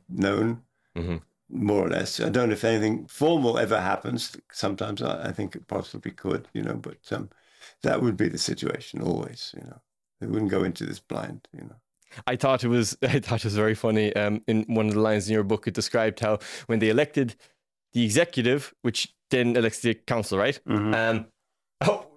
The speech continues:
Speaker 2: they elected, I think it was Frank McGuinness,
Speaker 1: Uh-huh.
Speaker 2: and he missed his ride.
Speaker 1: Yeah, that's
Speaker 2: Which
Speaker 1: right. I know, I know.
Speaker 2: Was that intentional, do you think? Was it?
Speaker 1: I, I, I,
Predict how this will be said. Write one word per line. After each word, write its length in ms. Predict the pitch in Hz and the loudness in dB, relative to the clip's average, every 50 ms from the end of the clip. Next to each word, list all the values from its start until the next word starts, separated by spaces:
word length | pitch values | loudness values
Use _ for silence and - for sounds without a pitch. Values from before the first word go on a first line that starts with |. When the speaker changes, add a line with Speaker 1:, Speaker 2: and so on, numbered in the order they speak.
| - | 0
Speaker 2:
they 160 | - 160 160 160 | 2 4 6 6
elected, 360 | 156 160 156 160 - 160 160 | 6 4 2 2 2 4 4
I 60 | 151 | 4
think 180 | 131 156 143 156 | 4 2 0 0
it 20 | |
was 80 | 139 - | -2 0
Frank 220 | - 147 147 - | 0 0 0 2
McGuinness, 540 | - 156 131 139 143 170 190 - - - - _ _ _ _ - | 2 2 4 4 4 4 2 2 0 -8 -10 _ _ _ _ -10
Speaker 1:
Uh-huh. 200 | 113 110 104 107 - | -8 -8 -6 -2 0
Speaker 2:
and 100 | 147 135 127 | 0 2 2
he 100 | 165 160 | 2 4
missed 240 | 160 165 - - | 4 4 2 2
his 160 | - 175 147 151 | 2 2 4 6
ride. 400 | 160 156 165 185 208 185 135 117 | 6 6 6 6 4 2 2 0
Speaker 1:
Yeah, 260 | - - 113 - - - | 0 0 2 0 0 -4
that's 220 | - - - - | -8 -8 -4 0
Speaker 2:
Which 420 | - 156 - - - - - - - - - | 0 0 0 0 -2 -4 -4 -6 -8 -10 -6
Speaker 1:
right. 120 | - - 104 | -4 -2 -2
I 20 | |
know, 180 | 110 113 117 110 110 117 123 120 | 0 0 -2 -2 -2 -6 -8 -6
I 20 | 120 | -6
know. 160 | 127 120 123 135 - | -6 -6 -8 -8 -2
Speaker 2:
Was 120 | - 156 135 | 0 2 4
that 160 | 160 151 - | 4 2 4
intentional, 400 | 185 135 151 160 147 - 170 160 | 2 2 2 2 2 2 0 2
do 60 | 151 160 | 4 4
you 40 | 151 - | 4 4
think? 160 | 165 165 - - | 0 0 2 0
Was 160 | 135 120 131 | 2 2 2
it? 100 | 139 - - | 0 0 2
Speaker 1:
I, 180 | - 135 147 151 135 - 117 | 2 4 4 2 2 0 0
I, 120 | 131 143 143 143 - - - 131 | 2 2 2 2 0 2 0 0
I, 100 | 120 | 0